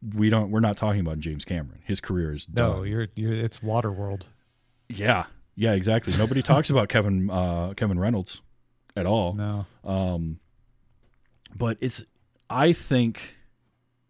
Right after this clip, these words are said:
Speaker 1: people that don't see this movie don't,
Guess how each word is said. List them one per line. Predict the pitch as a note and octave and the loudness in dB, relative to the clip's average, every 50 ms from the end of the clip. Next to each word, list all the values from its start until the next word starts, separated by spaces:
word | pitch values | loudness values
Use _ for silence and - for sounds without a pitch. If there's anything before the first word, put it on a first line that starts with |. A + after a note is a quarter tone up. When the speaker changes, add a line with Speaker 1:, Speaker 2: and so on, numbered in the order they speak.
| _ _ _ _ _ _ _ _ - | _ _ _ _ _ _ _ _ 0
Speaker 1:
people | - D3 C#3+ - E3+ | 2 2 4 4 2
that | C#3+ A2+ G#2 - _ | 2 2 0 0 _
don't | - A2+ B2 C3 B2+ - - | 2 4 4 2 0 -2 -6
see | - - - - A#2 A#2 A2+ | -6 -6 -2 -2 0 0 0
this | G#2 G2 G2+ G2+ G2 - - G2 | 0 0 0 -2 -2 -4 -4 -4
movie | F#2+ F#2+ F#2+ G2 G#2 G#2 G#2 G#2 G2+ G2 G2 F2+ | -2 -2 0 0 0 2 2 0 0 0 -2 -4
don't, | F2 G#2 G#2+ A2+ A2+ | -2 -2 -2 -2 -2